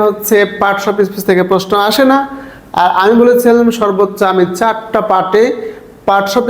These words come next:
স্পিচের উপর ক্লাস নেব এবং সর্বোচ্চ টাইম ডিউরেশন থাকবে তিরিশ থেকে চল্লিশ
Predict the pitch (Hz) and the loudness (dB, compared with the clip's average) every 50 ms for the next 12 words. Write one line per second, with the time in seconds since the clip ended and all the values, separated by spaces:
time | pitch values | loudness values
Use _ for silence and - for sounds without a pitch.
0 | 226 196 - 220 190 208 196 190 175 180 180 160 180 - 208 220 220 220 - 247 | -2 0 0 -2 0 2 2 2 4 2 0 2 2 0 0 0 0 -2 0 0
1 | 254 254 269 285 302 302 - - - - - - - - - 208 202 220 214 220 | 2 2 2 2 0 0 -4 -10 -14 -20 -20 -20 -14 -2 -2 2 2 2 2 2
2 | 220 269 285 247 294 277 285 269 240 240 247 214 214 214 202 208 214 208 208 214 | 0 -2 2 2 0 2 2 0 0 2 2 0 2 4 4 4 4 4 4 2
3 | 196 185 175 175 170 170 165 - 202 202 208 196 - - 190 185 180 185 208 202 | 0 2 2 0 0 0 0 0 2 2 2 0 0 0 0 0 2 2 2 4
4 | 208 214 226 220 | 4 4 2 2